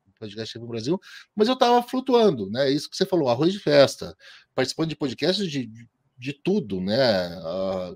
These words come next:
tive a oportunidade de fazer, de gravar sidecast sobre medicina, podcastinadores sobre James Bond, ah, cara, participar de tudo.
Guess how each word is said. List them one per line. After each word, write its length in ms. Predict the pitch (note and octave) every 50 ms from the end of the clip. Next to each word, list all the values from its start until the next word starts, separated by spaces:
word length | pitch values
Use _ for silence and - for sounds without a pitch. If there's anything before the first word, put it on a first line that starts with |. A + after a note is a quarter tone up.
| -
tive 260 | - - D#3 F3 E3+ B2
a 320 | F#2+ G2 G2+ F#2 F#2+ F#2+
oportunidade 760 | G2 - _ B2+ B2 - - A2+ G#2+ A#2 C3+ D3 D3 D3 C#3 C#3
de 140 | C3+ B2 -
fazer, 560 | C3+ A#2 G#2+ G#2 B2 C3 B2+ B2 A2+ G2+ - - - - - - - _ _
de 140 | A2+ A2+ A2+
gravar 280 | B2 B2+ B2 B2 - -
sidecast 580 | - D3+ C3+ C3+ - C3+ C3+ D3 D3 - C#3
sobre 220 | B2+ - C3+ A#2+ A#2+
medicina, 1000 | A#2 A2 A2 - - - - D#3 E3+ F#3+ G3 G3 F#3+ F#3+ F#3 F3+ F3+ E3+ D#3 C#3 - _ -
podcastinadores 1000 | D#3 D3 - - C#3 C3+ C3 - - C3 A#2+ G#2+ A2+ A#2+ B2+ B2+ A#2+ A2+ G#2+
sobre 500 | - - B2 A2+ A2 A2+ A2+ A2+ A2 G2+ G2
James 300 | G2+ C3 A#2+ A#2+ A2+ G2+
Bond, 840 | F#2+ - A2 B2+ C#3 D#3+ F3+ F#3 F#3 F3 D#3 E3 F3 E3+ E3+ D#3+ C#3+ - _ - - - _ _ _ -
ah, 840 | B2 B2 A#2+ A#2+ A2+ A2+ A2+ A2+ A2+ A2+ A2+ A2+ A2 A2 G#2+ A2 G#2+ - _ _ _ _ _ _
cara, 200 | - F#3+ G3 D3+
participar 380 | - - D3+ - - - D#3 D#3
de 140 | E3 F#3+
tudo. 320 | - - A2 G2+ F#2 -